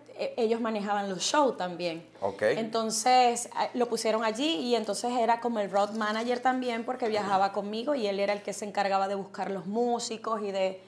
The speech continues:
Speaker 1: de hacer todo eso. Pero entonces tú sabes que a veces no se puede trabajar con familia y eso
Speaker 2: Por
Speaker 1: me sucedió a
Speaker 2: Dios.
Speaker 1: mí, tengo que ser sincera. Entonces, eso fue lo que detonó realmente que yo, este, rompiera ese lazo.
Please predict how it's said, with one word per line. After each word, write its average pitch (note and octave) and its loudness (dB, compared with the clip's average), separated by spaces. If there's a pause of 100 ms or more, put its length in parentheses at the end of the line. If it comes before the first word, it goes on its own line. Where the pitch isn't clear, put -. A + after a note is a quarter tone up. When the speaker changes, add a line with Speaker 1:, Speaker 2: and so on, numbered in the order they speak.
(420)
Speaker 1:
de G3 -2
hacer F#3+ -4
todo G3 0
eso. A3+ -2
Pero F#3 -8
entonces F3+ -8
tú D#4+ -6
sabes D#4+ 2
que D4 0
a A3+ 6
veces A3+ -2 (120)
no B3 0
se B3 -4
puede A3 -2
trabajar G3+ 2
con G3+ -6
familia F3+ -4
y G#3+ -2
eso G#3 2
Speaker 2:
Por G#3 4
Speaker 1:
me G#3 -2
sucedió G3 4
a F#3+ 2
Speaker 2:
Dios. G#3+ -2
Speaker 1:
mí, B3 -2
tengo F#3 -2
que F#3+ -10
ser F#3 -6
sincera. F3+ -2 (580)
Entonces, G#3 -2
eso A#3+ 2
fue C#4+ 4
lo D4+ 6
que C#4+ -2
detonó G3+ -2
realmente G#3 -2 (520)
que G#3 -2
yo, G3+ 2
este, F#3 -6 (160)
rompiera G3 -4
ese G#3 -4
lazo. F#3 -2